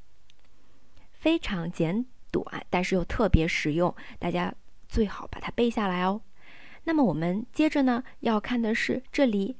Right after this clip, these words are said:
两个我们平时可以用到的表达。首先第一个是입니다，입니다。 啊，大家注意听哦，因为之前我的节目当中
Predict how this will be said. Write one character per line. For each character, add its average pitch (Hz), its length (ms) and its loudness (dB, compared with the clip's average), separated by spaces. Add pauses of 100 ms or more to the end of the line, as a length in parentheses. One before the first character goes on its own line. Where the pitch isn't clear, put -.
(100)
两 185 280 0
个 196 140 2
我 180 60 4
们 156 120 0
平 269 220 6
时 330 140 2
可 269 160 2
以 214 80 6
用 285 200 2
到 233 140 0
的 208 100 0
表 - 380 -2
达。 170 340 -2 (540)
首 180 300 6
先 311 420 4 (220)
第 330 200 8
一 349 80 8
个 269 340 6 (120)
是 - 340 2 (420)
입 311 260 6
니 320 500 0
다， - 120 -2 (480)
입 285 520 4
니 190 140 4
다。 - 160 -4 (380)
啊， 190 220 4
大 269 220 8
家 - 160 -2
注 330 180 10
意 269 60 8
听 294 320 4
哦， 277 180 12 (460)
因 277 160 6
为 269 80 10
之 302 180 4
前 202 640 2 (140)
我 180 120 10
的 165 160 6
节 170 160 0
目 214 200 6
当 214 240 4
中 214 340 4